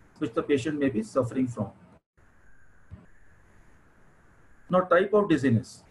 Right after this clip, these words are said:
See, now here I'm going to try and tell you exactly what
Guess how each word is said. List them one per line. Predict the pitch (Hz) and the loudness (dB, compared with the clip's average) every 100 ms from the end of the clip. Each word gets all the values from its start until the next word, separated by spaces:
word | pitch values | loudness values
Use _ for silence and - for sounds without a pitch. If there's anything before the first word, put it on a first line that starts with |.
| _ - - - - - - - - - - | _ -20 -20 -20 -20 -20 -20 -18 -12 -12 -12
See, | - 208 208 - | -4 -2 -2 0
now | 165 185 214 | 2 6 6
here | 190 220 | 6 6
I'm | 226 220 | 4 4
going | 214 208 | 4 4
to | 220 | 2
try | 175 175 | 4 4
and | 208 208 - - - - - | 2 0 -4 -16 -20 -20 -2
tell | 175 | 0
you | 185 226 - | 2 2 0
exactly | 170 170 170 185 220 214 - | -2 0 0 0 -2 -2 -6
what | 165 143 160 214 | -8 0 2 2